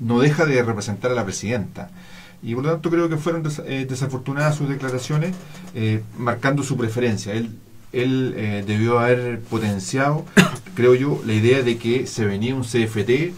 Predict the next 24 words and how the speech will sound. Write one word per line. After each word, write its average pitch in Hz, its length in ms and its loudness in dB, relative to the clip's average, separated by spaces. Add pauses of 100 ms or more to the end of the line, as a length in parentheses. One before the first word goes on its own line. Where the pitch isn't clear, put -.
(120)
para 101 160 0
la 92 100 -2
región, 117 380 -2 (440)
y 104 80 -10
que 101 140 -4
sea 139 240 2
donde 123 340 0
que-, 127 320 0
quedara 156 760 2
este 147 580 -4
anclado, 131 580 0 (340)
es 123 220 0
un 120 120 0
beneficio 110 400 0
para 110 160 2
la 98 80 0
región 160 480 -2
y 117 100 -6
para 101 160 0
los 95 120 -2
jóvenes 214 360 6
de 180 60 0
nuestra 147 260 -4
región. 92 300 -8